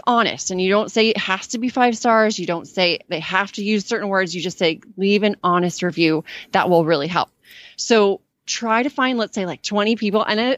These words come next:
heck, if you've got five, that's still awesome. So don't let that number, you know, slow you down. If you can just find a select smaller number of people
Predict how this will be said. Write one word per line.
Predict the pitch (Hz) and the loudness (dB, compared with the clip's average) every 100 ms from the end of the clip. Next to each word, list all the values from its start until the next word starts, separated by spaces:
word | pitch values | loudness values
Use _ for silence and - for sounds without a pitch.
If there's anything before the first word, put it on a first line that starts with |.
| - | -4
heck, | 247 294 302 | -2 -2 -2
if | 262 | -2
you've | 359 | 0
got | 370 269 - | 2 0 0
five, | 247 269 277 | 0 2 2
that's | 240 - | -2 -4
still | - 262 254 | -8 -2 0
awesome. | 208 190 - 180 | 2 0 -2 -8
So | - 202 | -6 -6
don't | 220 220 247 | -2 -4 -2
let | 262 | -2
that | - 220 | 0 0
number, | 214 240 214 190 - - - - _ - | 0 0 0 -2 -4 -18 -20 -20 _ -6
you | 214 | -2
know, | 196 | 0
slow | 190 240 | 0 2
you | 240 233 | 4 2
down. | 226 208 180 160 _ - | 0 0 -4 -8 _ -20
If | - 226 208 | -12 -10 -6
you | 233 233 | -6 -4
can | 254 | -2
just | 262 - | -4 -4
find | 233 196 190 - | 0 0 -2 -6
a | - 185 | -8 -8
select | - - - 208 208 - | -10 -12 -2 2 2 0
smaller | 240 220 220 | 0 2 2
number | 214 214 | 2 -2
of | 208 | -4
people | - 202 185 175 | -4 0 2 2